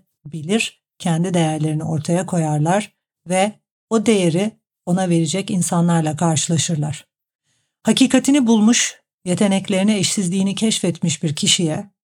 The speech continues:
dünyanın hak ettiği ederi ödememesi mümkün değildir. Benim çok uzun yıllardır birçoğunuz Nevşe Hanım'ın eğitimleri çok pahalı demesine rağmen bu eğitimlere belirlediğim fiyatı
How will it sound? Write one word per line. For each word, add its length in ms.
dünyanın 640
hak 220
ettiği 400
ederi 600
ödememesi 720
mümkün 420
değildir. 540
Benim 220
çok 200
uzun 200
yıllardır 920
birçoğunuz 720
Nevşe 280
Hanım'ın 260
eğitimleri 540
çok 280
pahalı 320
demesine 440
rağmen 440
bu 100
eğitimlere 840
belirlediğim 720
fiyatı 640